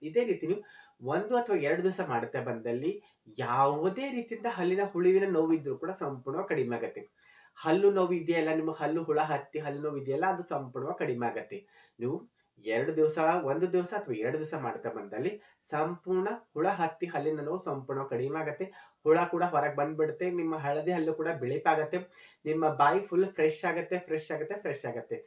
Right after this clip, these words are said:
ನಿಮ್ಮ ಹಲ್ಲಿನ ಹುಳ ಹತ್ತಿ ನಿಮ್ಗೆ ಏನ್ ನೋವು ಇದೆಯಲ್ಲ ಸಂಪೂರ್ಣ ಕಡಿಮೆ ಆಗತ್ತೆ. ಹಾಗಾಗಿ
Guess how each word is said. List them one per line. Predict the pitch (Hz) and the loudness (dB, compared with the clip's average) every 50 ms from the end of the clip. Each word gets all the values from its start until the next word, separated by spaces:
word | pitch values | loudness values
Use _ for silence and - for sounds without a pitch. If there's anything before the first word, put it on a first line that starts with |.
| _ _ - _ _ _ | _ _ -20 _ _ _
ನಿಮ್ಮ | 143 156 165 165 | -6 -2 0 0
ಹಲ್ಲಿನ | 156 - 151 151 170 180 180 185 | 0 0 2 2 2 2 2 0
ಹುಳ | 180 160 160 160 175 | 0 2 2 0 2
ಹತ್ತಿ | 170 165 165 - - 175 170 | 0 -2 -6 -2 -2 -2 0
ನಿಮ್ಗೆ | 165 165 165 160 151 147 | 0 0 -2 -2 -2 -2
ಏನ್ | 156 160 160 | -2 0 0
ನೋವು | 151 147 151 160 | 0 0 0 0
ಇದೆಯಲ್ಲ | 156 160 180 202 214 208 | 0 2 2 0 0 0
ಸಂಪೂರ್ಣ | 180 147 143 135 127 - 123 131 160 | -2 -4 -4 -4 -8 -8 -6 -6 -6
ಕಡಿಮೆ | 180 - 151 123 113 113 107 | -4 -4 -4 -4 -2 -4 -6
ಆಗತ್ತೆ. | 104 - 104 - - - _ _ _ _ _ - _ _ - | -6 -8 -10 -12 -14 -20 _ _ _ _ _ -20 _ _ -6
ಹಾಗಾಗಿ | 127 139 151 156 151 147 131 120 117 120 | -2 0 0 2 2 2 2 2 0 -2